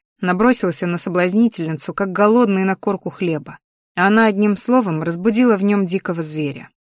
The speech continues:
Егерес и сам не понял, как обернулся драконом.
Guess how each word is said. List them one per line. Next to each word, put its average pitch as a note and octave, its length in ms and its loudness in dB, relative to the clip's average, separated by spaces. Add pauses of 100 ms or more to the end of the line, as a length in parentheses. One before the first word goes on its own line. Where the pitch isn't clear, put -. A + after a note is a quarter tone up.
(200)
Егерес G#3+ 540 2
и A3+ 40 0
сам C4 300 4
не F3+ 80 -2
понял, G3+ 380 2
как F#3 180 -6
обернулся F#3+ 520 -2
драконом. D#3+ 600 -8